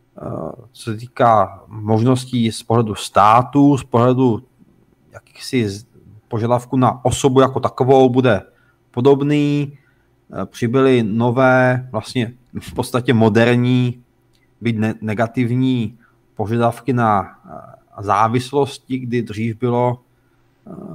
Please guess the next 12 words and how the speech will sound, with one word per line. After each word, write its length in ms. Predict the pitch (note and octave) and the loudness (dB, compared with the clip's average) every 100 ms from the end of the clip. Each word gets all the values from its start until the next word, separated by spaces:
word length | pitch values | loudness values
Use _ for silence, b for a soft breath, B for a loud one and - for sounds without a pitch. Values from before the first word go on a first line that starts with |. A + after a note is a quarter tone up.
| - - | -16 -14
nutné 720 | - A2+ A2+ B2 B2 B2 A#2+ A#2 | -6 -6 -4 -2 0 0 -2 -6
jakýmsi 420 | F#2+ - A2+ A2+ | -14 -8 -8 -8
způsobem 500 | A#2+ B2 A#2 B2+ A2+ | -12 -12 -4 -2 0
doložit, 680 | G2 G#2 A#2 G#2+ B2 B2 - _ _ _ _ b b b _ - | 0 2 2 2 0 -2 -8 _ _ _ _ b b b _ -10
že 120 | A#2+ | -10
člověk 600 | - A#2 A2+ A#2+ A#2+ - - _ _ _ _ _ | -6 -2 0 0 -4 -18 -20 _ _ _ _ _
adept 340 | A2 A2 A#2+ - | 0 2 0 -2
není 360 | G2+ A2 A#2 A2+ | -4 -2 0 2
závislý 400 | G#2+ A2 A2+ G#2+ | 2 2 0 -2
na 60 | |
alkoholu, 540 | F2+ A#2 B2 B2 A2+ A2 | 0 0 2 2 2 2
drogách 880 | G#2 G2+ G2+ G#2+ A2 G#2+ G#2 - | 2 0 2 2 4 2 -2 -12